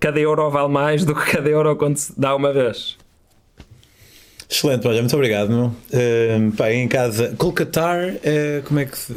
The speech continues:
Speaker 2: que
Speaker 1: É K O L K A T A R.
Speaker 2: Kolkatar.
Speaker 1: Kolkatar.
Speaker 2: Ponto com é onde,
Speaker 1: Ponto org.
Speaker 2: ponto org
Speaker 1: <laughs>
Speaker 2: é onde podem informar-se ainda mais sobre tudo isto e ver como podem participar.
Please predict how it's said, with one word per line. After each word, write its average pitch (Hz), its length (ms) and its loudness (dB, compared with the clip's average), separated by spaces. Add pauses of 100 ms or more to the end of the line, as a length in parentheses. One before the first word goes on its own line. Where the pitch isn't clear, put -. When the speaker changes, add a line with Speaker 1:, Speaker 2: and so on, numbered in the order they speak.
Speaker 2:
que 147 220 0
Speaker 1:
É 123 180 0
K 151 360 -4
O 139 340 2
L 143 360 0
K 139 240 -4
A 123 320 -4
T 123 320 -2
A 127 240 -2
R. 110 200 -2 (720)
Speaker 2:
Kolkatar. 117 1000 -2
Speaker 1:
Kolkatar. 113 460 -2
Speaker 2:
Ponto 143 300 0
com 113 400 2
é 107 360 2
onde, 101 140 2
Speaker 1:
Ponto 127 160 0
org. 127 300 0 (240)
Speaker 2:
ponto 113 340 0
org 113 280 2 (320)
Speaker 1:
<laughs> - 280 -6
Speaker 2:
é 110 100 2
onde 104 260 2
podem 101 360 2
informar-se 98 720 -2
ainda 104 180 2
mais 101 240 0
sobre 104 200 -2
tudo 98 260 -4
isto 95 180 -4
e 101 60 0
ver 95 160 -2
como 101 120 -2
podem 95 200 0
participar. 95 560 -4